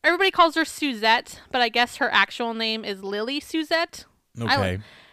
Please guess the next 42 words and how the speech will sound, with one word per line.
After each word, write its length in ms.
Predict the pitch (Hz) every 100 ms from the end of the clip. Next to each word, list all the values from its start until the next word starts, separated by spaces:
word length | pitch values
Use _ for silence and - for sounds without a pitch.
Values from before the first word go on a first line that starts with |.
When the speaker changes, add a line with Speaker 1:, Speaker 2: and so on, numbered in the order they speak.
| _
Speaker 1:
so 460 | - 233 226 226 220
I 200 | 220 247
actually 220 | 247 220
like 160 | 220
Lily 240 | 220 226 226
better 240 | 220 214
than 140 | 202 208
Suzette, 500 | 220 214 233 208 -
so 120 | 208
why 200 | 220 254
she 160 | 254 233
Speaker 2:
<laughs> 0 |
Speaker 1:
chooses 560 | 269 254 226 226 - - _ _ _ _ -
the 100 | 214
middle 280 | 226 359 269
name 220 | 214 208
to 80 | 214
go 180 | 208 208
by, 300 | 208 208 -
I 140 | 240
don't 140 | 220 202
know. 180 | 208 220
Speaker 2:
Right. 320 | 113 104 95 - _
Speaker 1:
But 200 | 254 -
she 200 | - 349
was 160 | 349 269
born 480 | 294 285 285 285 262
April 320 | 226 226 214
ninth, 460 | 269 302 302 - - -
nineteen 400 | 294 277 - 262
fifty-five. 800 | - 226 202 - 285 302 302 294
So 160 | - 330
just 180 | -
a 60 | 427
little 180 | 349 311
interesting 520 | 294 294 294 277 254
tidbit, 360 | - 311 240 240
she's 180 | 262
actually 380 | 254 254 - 240 -
older 400 | 269 285 196 180
than 200 | 190 180
Pa. 340 | 185 175 208